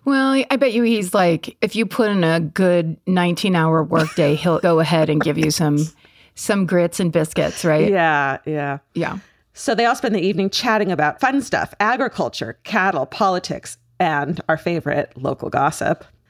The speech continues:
Speaker 2: And at around nine P M, everyone turns in for bed. Jacob, the visiting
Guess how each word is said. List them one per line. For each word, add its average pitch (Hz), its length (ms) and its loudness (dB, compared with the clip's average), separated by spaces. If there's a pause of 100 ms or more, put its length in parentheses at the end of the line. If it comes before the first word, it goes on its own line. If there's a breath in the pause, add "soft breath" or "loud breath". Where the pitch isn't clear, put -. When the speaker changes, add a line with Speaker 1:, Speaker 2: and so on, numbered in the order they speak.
(680 soft breath)
Speaker 2:
And 190 360 0
at 185 100 2
around 196 240 2
nine 202 240 0
P 269 160 -4
M, 233 140 2
everyone 185 300 2
turns 170 260 -2
in 165 100 -2
for 170 140 -2
bed. 220 480 2 (140)
Jacob, 220 720 2 (240)
the 175 440 2
visiting 185 640 0